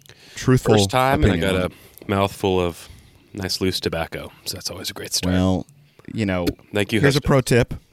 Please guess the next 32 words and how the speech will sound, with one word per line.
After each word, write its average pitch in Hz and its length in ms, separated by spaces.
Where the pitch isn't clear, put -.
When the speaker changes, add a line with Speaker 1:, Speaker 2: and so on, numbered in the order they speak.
Speaker 1:
When 113 220
you 110 480
cut 160 200
a 160 40
cigar, 107 540
in - 60
case 120 240
you 113 40
didn't 104 140
know, 98 120
Griff, 98 200
I 120 80
like 147 220
to 156 100
just 143 200
brush 135 300
off 147 220
any 131 140
of 120 60
that 120 160
loose 123 180
tobacco. 117 500
Speaker 2:
I 101 160
shouldn't 92 300
have 92 200
to. 85 160
This 95 100
is - 60
my 90 80
first 87 280
cigar, 82 320
so. 80 280